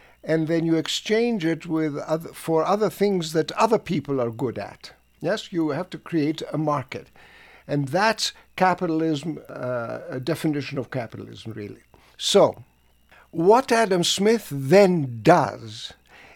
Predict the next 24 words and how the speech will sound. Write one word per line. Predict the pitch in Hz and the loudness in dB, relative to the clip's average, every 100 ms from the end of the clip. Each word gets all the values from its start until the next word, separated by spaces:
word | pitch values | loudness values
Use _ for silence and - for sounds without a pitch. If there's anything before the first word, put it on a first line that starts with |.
| _ | _
is | 160 156 151 - _ | 4 4 4 -2 _
take | - 208 240 - | 4 4 2 -4
the | 156 160 | 2 4
advantages | 156 123 127 113 139 196 233 214 185 151 127 139 120 113 - - - - - _ - | 4 2 -6 0 4 4 4 2 0 0 0 0 0 -4 -10 -12 -20 -20 -20 _ 4
of | 156 151 139 123 | 6 6 4 2
the | 147 | 2
industrial | 139 127 156 147 - 139 127 | 2 2 0 0 -4 -2 -2
system | 120 - 156 135 - 139 117 | -2 -4 -2 -4 -2 -2 0
within | 123 147 120 180 254 | 4 4 6 6 6
a | 233 | 2
country | - 143 131 - 123 151 - _ _ _ _ _ - | 2 -2 -2 -8 -8 -10 -16 _ _ _ _ _ 0
and | 165 185 180 175 170 160 | 4 6 6 4 4 2
expands | 165 - - - - 196 220 233 226 196 | 0 -2 0 -2 2 6 6 6 2 4
it | 220 214 - | 2 2 -6
to | - 202 | -2 0
international | 180 175 170 165 160 208 185 - 156 131 | 0 -2 -2 0 2 0 0 -2 -2 -2
trade, | 127 - 117 104 - | -4 -6 -6 -6 -8
not | 131 185 202 | -4 -4 -4
just | 196 180 - | -8 -6 -6
internal | 151 139 185 180 165 139 | -6 -6 -4 -4 -2 -4
trade, | 139 131 139 | -4 -6 -4
but | 135 131 | -6 -6
international | 143 135 139 131 151 - 147 110 | -6 -8 -8 -6 -6 -8 -10 -10
trade. | 101 - 95 127 | -10 -10 -10 -12